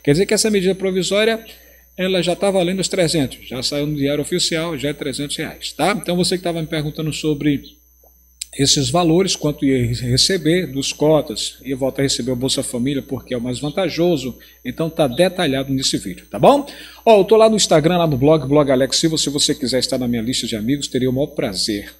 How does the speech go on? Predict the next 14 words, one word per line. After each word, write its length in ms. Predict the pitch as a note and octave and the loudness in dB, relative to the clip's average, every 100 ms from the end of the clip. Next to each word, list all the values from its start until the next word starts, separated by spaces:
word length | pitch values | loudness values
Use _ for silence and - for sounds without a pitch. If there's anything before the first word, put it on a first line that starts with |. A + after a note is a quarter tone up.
| _ | _
de 80 | A2+ | -6
ter 160 | - G#2+ | -4 -4
você, 340 | A2 - - | -4 -6 -6
tá? 140 | A#2+ | -6
Deixei 260 | B2 B2+ C#3+ | -4 -2 -2
mais 180 | B2+ A#2+ | -2 -4
de 100 | A#2 | -4
trezentos 420 | B2 A#2 F3+ - | -4 -2 -2 -2
vídeos 240 | A#2+ A#2 | -4 -6
pequenos 400 | - F#2 C#3+ D3+ | -8 -8 -6 -4
de 40 | B2+ | -4
até 200 | - G#2+ | -4 -8
quinze 580 | - A#3+ B3+ A3 G#3+ - | -2 -2 0 -2 -2 -2
segundos, 540 | - D3 E3+ G3 | -2 0 -2 -2